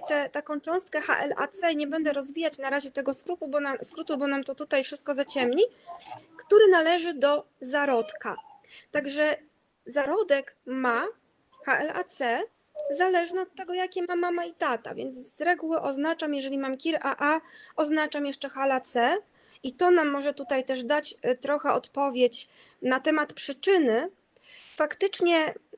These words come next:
metod, żeby tutaj jakoś przełamać tą, em, e, tą, to hamowanie tego kir A A, nie ma wiele. Jedną z nich najczęściej stosowaną jest ten właśnie akofil.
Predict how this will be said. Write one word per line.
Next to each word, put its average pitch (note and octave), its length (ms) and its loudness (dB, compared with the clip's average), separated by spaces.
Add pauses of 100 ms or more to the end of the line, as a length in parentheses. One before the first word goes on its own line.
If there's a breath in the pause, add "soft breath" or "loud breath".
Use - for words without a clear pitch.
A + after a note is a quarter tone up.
(140)
metod, D#4 600 2
żeby C#4+ 500 0 (160)
tutaj D#4 340 -2
jakoś D#4 340 -2
przełamać D4+ 640 -2
tą, C4 400 -2
em, B3+ 840 0 (100)
e, B3+ 560 -4 (640)
tą, C#4+ 180 2
to - 220 -4
hamowanie C4+ 760 2
tego A3+ 220 -2
kir - 280 -8
A A3+ 300 0
A, G4+ 60 0 (1300 loud breath)
nie F4+ 260 10
ma C#4 200 2 (140)
wiele. G#3+ 540 0 (420)
Jedną E4 420 -2
z C4+ 80 -8
nich E4 400 -8
najczęściej C#4+ 580 -6
stosowaną C4+ 600 -6
jest B3+ 180 -6
ten C4+ 180 -4
właśnie C4+ 400 -2
akofil. A#3+ 600 -2